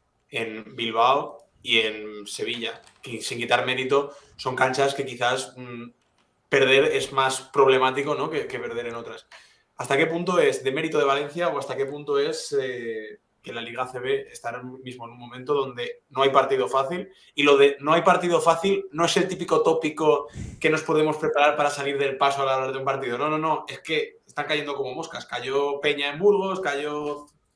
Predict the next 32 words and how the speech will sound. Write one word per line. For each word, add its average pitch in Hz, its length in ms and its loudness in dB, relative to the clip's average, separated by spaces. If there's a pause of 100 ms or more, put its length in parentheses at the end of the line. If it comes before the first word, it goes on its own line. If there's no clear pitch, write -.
(180)
Barça 147 240 0
en 151 60 -6
Zaragoza, 190 560 0
tal. 147 320 -4 (320)
Entonces, 147 360 -4 (580)
un 147 100 -12
poco 170 200 6
desde 147 180 2
esa 165 100 -6
visión 175 200 -2
más 165 160 -4
general 160 380 0
y 135 60 -4
no 143 100 -6
tan 151 160 -4
contaminada 151 640 0
de 143 60 -4
Valencia 143 320 -6
Basket, 151 260 -4
que 123 60 -12
es 120 60 -14
lo 127 60 -10
que 120 80 -8
tenemos 131 260 -8
nosotros 131 280 -8
tres, 135 160 -6
pues, 147 260 -4
¿cómo, 131 180 -14
cómo 127 200 -14
lo 127 60 -10
estás 123 200 -14
viendo? 123 240 -16